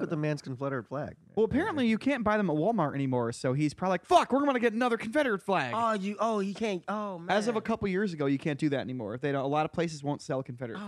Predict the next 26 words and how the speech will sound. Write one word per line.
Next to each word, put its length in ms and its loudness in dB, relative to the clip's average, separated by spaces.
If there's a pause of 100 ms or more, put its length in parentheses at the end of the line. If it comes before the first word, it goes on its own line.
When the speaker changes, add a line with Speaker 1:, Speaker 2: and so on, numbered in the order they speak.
Speaker 2:
I 100 -2
didn't 140 -8
Speaker 3:
flags. 40 -12
Speaker 2:
know 160 -10
Speaker 3:
They're 180 -2
Speaker 2:
that. 60 -4
Speaker 3:
hard. 220 -2
They're 100 -2
hard 220 -2
to 60 -4
sell 380 -4 (360)
and, 200 -6
and 140 -6
buy 220 -4
and 120 -10
stuff. 240 -6
It's, 140 -8
like, 260 -2 (240)
a 80 -8
couple 240 -8
notches 320 -4
below 220 -4
Nazi 340 -8
flags, 380 -12
which 160 -12
are 200 -12